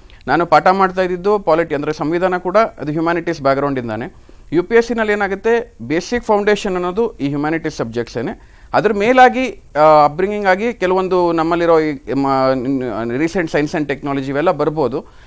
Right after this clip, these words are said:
ಆದ್ರೆ ಬೇಸಿಕ್ ಫೌಂಡೇಶನ್ ಹ್ಯುಮ್ಯಾನಿಟೀಸ್ ಆಗಿರೋದ್ರಿಂದ ಹ್ಯುಮ್ಯಾನಿಟೀಸ್‌ನಲ್ಲಿ ತುಂಬ ಸ್ಟ್ರಾಂಗ್ ಇರೋದು ಒಳ್ಳೇದಾಗತ್ತೆ.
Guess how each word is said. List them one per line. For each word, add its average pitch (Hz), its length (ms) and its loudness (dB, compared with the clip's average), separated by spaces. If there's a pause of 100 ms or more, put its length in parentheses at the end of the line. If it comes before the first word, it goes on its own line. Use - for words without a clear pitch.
(100)
ಆದ್ರೆ 170 140 4
ಬೇಸಿಕ್ 190 400 0
ಫೌಂಡೇಶನ್ 196 480 0
ಹ್ಯುಮ್ಯಾನಿಟೀಸ್ 175 540 -2
ಆಗಿರೋದ್ರಿಂದ 147 360 0
ಹ್ಯುಮ್ಯಾನಿಟೀಸ್‌ನಲ್ಲಿ 202 720 -2
ತುಂಬ 165 220 -2
ಸ್ಟ್ರಾಂಗ್ 143 340 -4
ಇರೋದು 143 240 -4
ಒಳ್ಳೇದಾಗತ್ತೆ. 104 600 -2